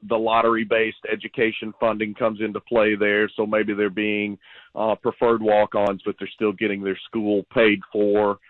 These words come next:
Um, I don't think there's necessarily a bunch of guaranteed N I L deals out there to get guys to, to come to a place and, and become a preferred walk-on. Uh, you know, a-, again, like,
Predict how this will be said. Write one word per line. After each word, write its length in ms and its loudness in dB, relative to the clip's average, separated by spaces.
Um, 440 -2
I 140 0
don't 200 0
think 240 -6
there's 240 -6
necessarily 760 -2
a 40 -2
bunch 280 -4
of 140 -6
guaranteed 540 0
N 160 0
I 240 2
L 160 2
deals 400 -2
out 260 2
there 400 2
to 80 2
get 320 2
guys 320 2
to, 100 0
to 100 -6
come 320 -2
to 100 0
a 60 -2
place 400 0
and, 200 -6
and 140 -6
become 300 -4
a 40 -2
preferred 460 -2
walk-on. 720 -2
Uh, 80 -2
you 160 -2
know, 220 0
a-, 200 2
again, 420 -2
like, 220 -2